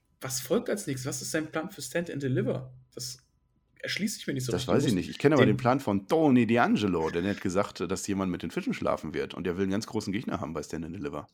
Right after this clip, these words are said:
Speaker 1: Bin ich mal gespannt. Haben wir vielleicht noch einen Reign versus Star oder was?
Speaker 2: Ja, man könnte ja einen von Lw ab hochziehen zum Beispiel.
Speaker 1: Lw
Speaker 2: Oder
Speaker 1: ab.
Speaker 2: nicht, vielleicht.
Speaker 1: Haaland. Haaland hat bestimmt Bock auf Tony D'Angelo.
Speaker 2: <laughs> Aber Pete Dunne
Speaker 1: Vom
Speaker 2: bin ich auch
Speaker 1: Dach
Speaker 2: mal gespannt.
Speaker 1: schmeißen.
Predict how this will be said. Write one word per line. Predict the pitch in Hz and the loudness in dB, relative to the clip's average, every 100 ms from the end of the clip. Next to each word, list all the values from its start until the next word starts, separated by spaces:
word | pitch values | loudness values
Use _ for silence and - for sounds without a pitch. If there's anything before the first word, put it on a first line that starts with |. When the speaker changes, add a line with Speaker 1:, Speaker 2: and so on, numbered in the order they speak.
| _ _ _ _ _ - _ _ _ _ | _ _ _ _ _ -20 _ _ _ _
Speaker 1:
Bin | - - | -12 -8
ich | 107 | -4
mal | 120 | -2
gespannt. | - 135 110 | 2 2 4
Haben | 110 | 0
wir | 98 | -4
vielleicht | - 104 107 | -4 -4 -4
noch | 117 | -2
einen | 139 | -2
Reign | 156 | 0
versus | 160 - 170 | -2 -4 -8
Star | - 180 220 269 | -10 -8 -8 -10
oder | 233 196 | -8 -6
was? | 214 - _ _ _ _ _ - - 233 196 | -8 -12 _ _ _ _ _ -20 -12 -8 -4
Speaker 2:
Ja, | 101 80 | 0 0
man | 78 | -2
könnte | - 95 | -2 0
ja | 92 | 2
einen | 82 92 | 0 -2
von | 90 | -2
Lw | 90 175 98 | 0 4 4
ab | - | 2
hochziehen | 90 - - 90 - | -4 -6 -6 -4 -6
zum | 107 | -8
Beispiel. | 107 - 80 - - | -10 -8 -10 -10 -8
Speaker 1:
Lw | 120 127 | -2 0
Speaker 2:
Oder | 127 | 0
Speaker 1:
ab. | - | -4
Speaker 2:
nicht, | - - | -8 -8
vielleicht. | 85 107 - | -6 -8 -12
Speaker 1:
Haaland. | - 170 135 - - - - | 0 2 4 0 -10 -10 0
Haaland | 175 143 | 2 4
hat | 127 | 4
bestimmt | 127 151 151 | 4 2 4
Bock | 165 | 4
auf | 131 | 4
Tony | 143 156 139 | 4 4 6
D'Angelo. | 120 143 143 110 95 - - | 6 6 2 -2 -4 -10 -10
Speaker 2:
<laughs> | 117 - 101 - - 147 147 | -10 -8 -10 -10 -8 -4 4
Aber | 113 113 | 6 6
Pete | 113 | 6
Dunne | 110 127 | 6 6
Speaker 1:
Vom | 104 | 6
Speaker 2:
bin | |
ich | - | 6
auch | |
Speaker 1:
Dach | 92 | 4
Speaker 2:
mal | 87 | 2
gespannt. | 113 113 | 2 2
Speaker 1:
schmeißen. | 92 104 | 0 -4